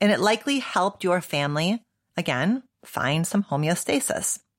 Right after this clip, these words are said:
The challenge, of course, is that because you were stuck in that role, other parts of you perhaps didn't have a chance to develop, right? So the easy one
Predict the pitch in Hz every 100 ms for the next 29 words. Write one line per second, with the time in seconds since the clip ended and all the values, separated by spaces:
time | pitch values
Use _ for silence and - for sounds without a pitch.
0 | _ - - _ 202 - - 277 285 226
1 | 185 - 156 156 - 160 160 151 - -
2 | _ _ _ _ - 196 202 185 185 156
3 | 156 - - - 226 165 - 156 143 143
4 | 175 - _ _ _ - 233 262 285 -
5 | - 226 226 240 190 160 156 151 156 190
6 | - 220 - - 185 220 226 190 - 185
7 | 180 - 170 170 - - _ 196 180 180
8 | 175 90 - _ _ _ 175 185 - 190
9 | 208 - 214 247 220 208 156 131 135